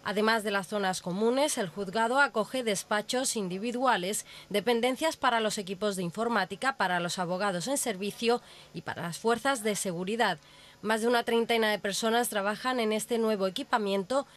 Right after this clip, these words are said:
que desde hace varios años era muy demandado por los profesionales de la justicia de Cádiz.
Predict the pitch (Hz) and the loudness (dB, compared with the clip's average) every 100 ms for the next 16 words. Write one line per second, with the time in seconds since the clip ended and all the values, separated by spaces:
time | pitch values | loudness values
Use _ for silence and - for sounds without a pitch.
0 | - - 202 202 202 220 233 226 220 226 | -20 -8 -2 0 4 2 2 0 0 0
1 | 233 220 254 247 226 214 214 269 320 311 | 2 4 4 2 2 2 2 2 2 2
2 | 254 220 220 240 - 185 180 - 220 220 | 2 2 4 2 0 -2 -2 -2 -4 -2
3 | 214 277 220 202 226 220 - 185 196 190 | 0 2 2 2 0 -2 -8 -4 -2 -2
4 | 240 - 226 202 170 175 190 160 160 | -4 -2 -4 -2 -6 -2 -2 -2 -4